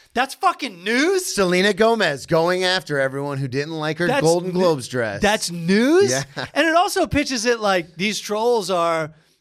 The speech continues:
Speaker 1: valid sources of thought.
Speaker 2: That's the other thing.
Speaker 1: Oh, two sides. No, there's no two sides. There's somebody that's worked their ass off and is brave enough to show up with a little fucking extra weight on 'em.
Speaker 2: Yeah.
Speaker 1: And there's people who are hiding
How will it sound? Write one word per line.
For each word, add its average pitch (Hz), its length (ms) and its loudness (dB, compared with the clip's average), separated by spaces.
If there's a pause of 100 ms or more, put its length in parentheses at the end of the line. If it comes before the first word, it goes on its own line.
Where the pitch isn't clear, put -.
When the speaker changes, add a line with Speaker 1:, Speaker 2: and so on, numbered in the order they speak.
Speaker 1:
valid 170 640 -2
sources 208 640 -2
of 208 420 -2
thought. 190 640 0
Speaker 2:
That's 170 320 -2
the 156 120 -2
other 160 220 0
thing. 294 140 -4
Speaker 1:
Oh, 349 180 6
two 214 280 -2
sides. 381 440 0
No, 359 140 0
there's 403 120 -2
no 427 100 -2
two 254 160 -4
sides. 196 520 -2 (360)
There's 302 120 0
somebody 320 220 2
that's 285 180 0
worked 247 220 0
their 262 160 4
ass 269 320 4
off 196 400 2
and 214 140 -2
is 175 100 -4
brave 233 260 2
enough 226 200 0
to 180 80 -6
show 226 280 0
up 233 160 2
with 196 120 -4
a 208 40 -4
little 202 280 0
fucking 202 400 -4
extra 208 260 -4
weight 262 240 0
on 233 240 2
'em. 269 180 -4
Speaker 2:
Yeah. 127 320 -2
Speaker 1:
And 277 160 0
there's 311 200 -2
people 294 440 -2
who 269 140 -2
are 220 200 2
hiding 220 640 -2